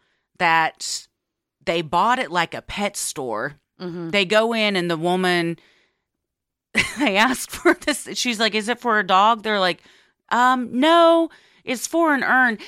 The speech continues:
Speaker 1: And this is when I realized what my issue with the show is. And I told you,
Speaker 2: Mm-hmm.
Speaker 1: I would be much more interested in watching a show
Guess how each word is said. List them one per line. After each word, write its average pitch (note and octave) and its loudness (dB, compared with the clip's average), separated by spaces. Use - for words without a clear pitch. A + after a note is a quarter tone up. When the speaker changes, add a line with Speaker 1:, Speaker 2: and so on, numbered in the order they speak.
Speaker 1:
And A3 0
this F4 0
is D#4+ -2
when D4 0
I A#3 2
realized F#3 0
what E3 -2
my F3 2
issue D#3 -2
with C#3+ -6
the C#3+ -6
show A#2+ -2
is. C3 -6
And F#3+ 0
I F3 2
told G3 -2
you, B2 -6
Speaker 2:
Mm-hmm. F3 -10
Speaker 1:
I D#4 4
would E4 -4
be A3 0
much G#3 0
more C#4 0
interested F#3+ -4
in D#3+ -4
watching F3+ -2
a E3 -4
show D#3 0